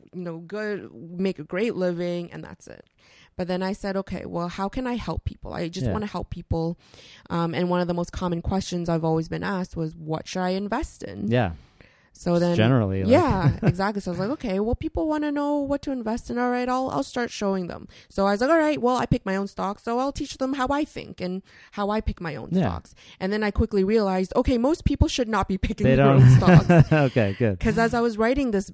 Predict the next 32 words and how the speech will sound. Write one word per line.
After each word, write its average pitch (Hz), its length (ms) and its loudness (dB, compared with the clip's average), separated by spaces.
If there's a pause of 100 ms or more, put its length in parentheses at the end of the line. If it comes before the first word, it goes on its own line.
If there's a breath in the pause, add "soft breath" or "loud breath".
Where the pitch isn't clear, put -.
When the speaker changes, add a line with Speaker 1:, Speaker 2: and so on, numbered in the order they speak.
(180)
Speaker 1:
um, 175 360 -4
writing 208 420 -2
the, 165 520 -4
the 175 80 -10
chapters 185 640 -10
and 165 100 -10
the 175 60 -16
content, 214 720 -12 (440 loud breath)
um, 160 480 -6 (720)
I'm 175 120 -10
like, 160 100 -10
"Okay, - 240 -10
how 165 160 -8
am 175 140 -6
I - 20 -6
gonna 196 180 -6
break 170 200 -10
this - 160 -14
down 104 260 -14
for - 140 -14
them?" 95 180 -16
Because 208 260 2
I 233 100 4
wanna 240 360 2
make 190 340 -4
it, - 280 -6
I - 80 -2
wanted 196 400 -2
them 170 300 -2
to - 120 -10
understand 165 500 -6
it 156 200 -8